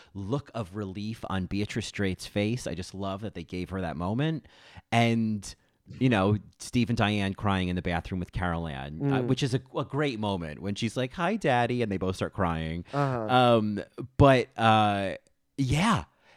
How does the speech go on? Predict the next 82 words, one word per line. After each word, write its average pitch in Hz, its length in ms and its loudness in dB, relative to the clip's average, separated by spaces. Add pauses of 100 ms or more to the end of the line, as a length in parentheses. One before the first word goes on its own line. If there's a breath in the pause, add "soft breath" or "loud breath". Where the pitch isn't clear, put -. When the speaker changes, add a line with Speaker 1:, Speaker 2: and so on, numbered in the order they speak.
(160 soft breath)
Speaker 1:
I 185 100 10
mean, 196 220 0
I 220 140 12
don't 180 140 8
know 127 80 4
what 120 140 2
they're 98 120 2
still 104 260 2
doing 98 240 4
in 92 120 2
that 87 160 0
house. 92 520 2
Like, 113 300 0
pay 170 220 2
Speaker 2:
Right, - 80 4
Speaker 1:
someone 151 220 6
Speaker 2:
well, 233 40 8
they're 226 100 6
Speaker 1:
to 220 60 6
move 233 160 6
out 190 120 2
Speaker 2:
moving - 20 -
Speaker 1:
of 147 40 0
the 135 60 0
Speaker 2:
out, 113 80 0
Speaker 1:
house. - 240 -4
Speaker 2:
right, 143 240 2
Speaker 1:
Right, 117 300 8
Speaker 2:
yeah. - 40 -8
Speaker 1:
but 165 120 6
there's 170 100 10
that 156 120 6
sense 151 160 4
of, 135 80 2
like, 110 240 4
I 165 180 4
wouldn't 190 340 -2
be 104 100 -4
sleeping 92 340 -6
in 90 60 -4
that 151 60 2
Speaker 2:
Why 147 60 4
are - 20 4
you 147 80 2
Speaker 1:
bedroom 143 220 0
Speaker 2:
sleeping 90 180 0
Speaker 1:
again. 78 60 -4
Speaker 2:
there? 92 200 -8
They're 190 140 8
Speaker 1:
Right. - 120 10
Speaker 2:
literally 262 260 6
sleeping 247 340 -4
in 277 140 0
that 285 180 4
bedroom. 320 460 8
Speaker 1:
I 185 160 12
know. 131 160 10
Speaker 2:
Mary, 359 240 -4 (180)
I 330 40 -8
was 359 140 -10
like, 349 120 -16
"What 392 120 -4
are 453 60 -8
you 370 120 -16
doing? 427 500 -4
What - 140 -20
Speaker 1:
I 156 80 6
Speaker 2:
are - 20 8
you - 60 6
Speaker 1:
know. 101 180 2
Speaker 2:
doing? 392 160 0 (200 loud breath)
You 311 140 0
bastard! 320 680 2 (220 loud breath)
She's - 340 -6
Speaker 1:
You 156 100 2
Speaker 2:
just - 260 6
a 349 60 -2
baby." - 80 -4
Speaker 1:
stoner. 170 600 10
She's 320 240 4
just - 240 6
a 226 200 12